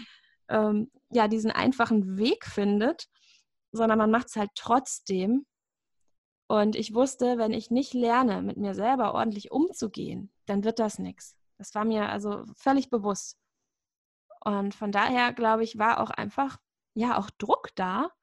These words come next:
zu sehen, hey, ähm, ja, sonst,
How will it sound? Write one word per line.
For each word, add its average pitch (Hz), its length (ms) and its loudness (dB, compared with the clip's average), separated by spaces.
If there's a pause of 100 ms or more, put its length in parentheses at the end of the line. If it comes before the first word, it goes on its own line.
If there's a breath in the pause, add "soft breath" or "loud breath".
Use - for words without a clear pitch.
(800)
zu 240 200 -4
sehen, 240 280 2
hey, 233 340 0
ähm, 214 340 -4 (880)
ja, 247 260 -2 (720)
sonst, 208 360 -4